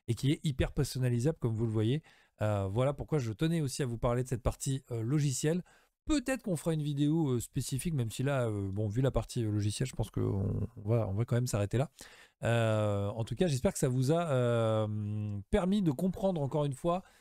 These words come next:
à quel point, eh bien, euh, c'était, euh, un logiciel hyper bien fait, hyper bien pensé, vous voyez, avec des presets de partout. Vous voyez, là, je peux avoir, euh, quasiment, vous voyez, sur A C C, regardez le nombre de pré-réglages volants que je peux avoir, vous voyez, déjà qui sont disponibles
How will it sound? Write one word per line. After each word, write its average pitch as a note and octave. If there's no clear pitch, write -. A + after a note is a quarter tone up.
à E3+
quel E3
point, D#3
eh B2
bien, C3+
euh, A2
c'était, D3+
euh, B2+
un C3+
logiciel C3
hyper D#3+
bien B2+
fait, D3+
hyper C3
bien C3
pensé, C3+
vous C3+
voyez, C3
avec B2+
des A#2
presets -
de A#2
partout. A#2
Vous -
voyez, A#2+
là, C3+
je A#2+
peux A#2+
avoir, A#2+
euh, -
quasiment, D3+
vous D#3+
voyez, C#3
sur C3
A A#2
C C3
C, D3
regardez B2+
le B2
nombre E3
de D#3
pré-réglages D3+
volants C#3
que D3
je A2
peux D#3+
avoir, C#3
vous A2
voyez, C3
déjà B2+
qui -
sont C#3
disponibles C3+